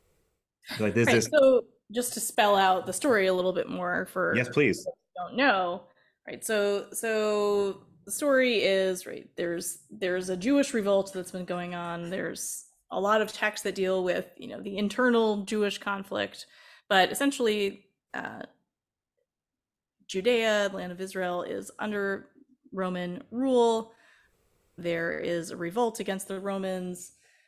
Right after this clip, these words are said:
Speaker 2: The Roman army has siege around Jerusalem. Rabbi Yochanan ben Zakkai is the leader of the community. He sees what's coming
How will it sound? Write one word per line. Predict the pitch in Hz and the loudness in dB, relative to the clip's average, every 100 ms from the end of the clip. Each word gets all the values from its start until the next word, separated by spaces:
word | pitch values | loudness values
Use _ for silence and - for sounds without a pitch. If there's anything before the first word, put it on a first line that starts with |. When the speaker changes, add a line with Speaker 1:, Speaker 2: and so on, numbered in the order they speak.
| _ | _
Speaker 2:
The | - | -6
Roman | 185 208 208 196 190 190 190 180 - | 0 0 2 0 0 -2 -4 -6 -4
army | 185 190 185 180 170 | -2 0 -2 -4 -4
has | 165 170 160 | -4 -4 -4
siege | - - - 247 226 202 - | -8 -6 -2 0 0 -2 -4
around | 190 190 185 | -2 -2 -2
Jerusalem. | 226 214 - 208 190 185 185 180 180 - _ _ _ _ _ _ _ _ _ _ _ _ _ - | -4 -2 -2 0 0 0 -2 -4 -6 -10 _ _ _ _ _ _ _ _ _ _ _ _ _ -4
Rabbi | 208 196 | -2 2
Yochanan | 190 190 190 175 175 170 | 0 -2 -4 -6 -6 -4
ben | 165 165 | -4 -2
Zakkai | 165 - 190 190 180 175 175 | -4 -4 0 2 4 2 2
is | 170 - | -2 -6
the | |
leader | 196 233 226 214 202 | -10 -6 -2 0 -2
of | 190 | -4
the | |
community. | 196 - 220 208 196 190 190 185 | -8 -6 -6 -4 -4 0 0 0
He | 180 226 220 208 202 | -2 -8 -6 -4 -2
sees | 226 233 214 | -2 -2 -2
what's | 202 202 | -2 -2
coming | - 185 180 180 175 | -6 -4 -4 -6 -8